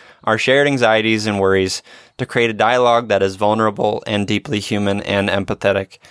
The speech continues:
and to share that dialogue with others to inspire emotional and cognitive collaboration and insight so we can,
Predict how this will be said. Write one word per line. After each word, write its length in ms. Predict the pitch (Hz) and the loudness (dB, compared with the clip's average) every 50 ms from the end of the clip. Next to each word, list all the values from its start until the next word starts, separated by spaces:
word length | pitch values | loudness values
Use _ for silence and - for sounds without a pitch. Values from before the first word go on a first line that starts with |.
| - - - - _ - 117 | -20 -20 -20 -20 _ -6 -2
and 140 | 110 107 | -2 0
to 40 | 104 | 0
share 220 | - - 135 139 139 | 0 0 2 2 4
that 160 | 131 123 110 | 2 2 2
dialogue 440 | 120 107 107 104 107 104 104 104 104 | 2 2 2 2 2 2 2 2 0
with 160 | 101 - - | -2 -2 0
others 420 | 110 110 107 113 113 113 110 - - | 0 2 2 2 2 2 -2 -4 -4
to 140 | - 113 | -4 -4
inspire 440 | 107 104 - - 107 101 101 98 101 | -2 -4 -4 -2 0 2 2 2 0
emotional 580 | - 104 107 113 127 123 - 135 127 123 123 120 | 0 0 2 0 0 0 0 0 2 2 2 2
and 280 | - 110 107 98 98 | 0 0 -2 -2 -4
cognitive 640 | - - 104 107 120 127 131 123 - 135 131 123 113 | -4 0 2 2 2 2 0 -2 0 0 0 0 0
collaboration 800 | - - 123 117 117 120 123 120 113 107 104 - - 110 110 - - | -2 0 2 4 4 4 4 2 2 2 0 -2 -4 -4 -4 -4 -4
and 180 | - 107 110 110 | -4 -2 -2 0
insight 580 | 98 101 101 92 - - 95 98 98 - - - _ - - - - _ | 0 -2 -2 -2 -2 0 0 0 0 -2 -6 -20 _ -20 -20 -20 -20 _
so 160 | - - 110 110 | -6 -2 0 0
we 100 | 117 110 | 0 0
can, 460 | - - 107 101 101 98 95 95 | -2 -2 -2 0 0 0 -2 -4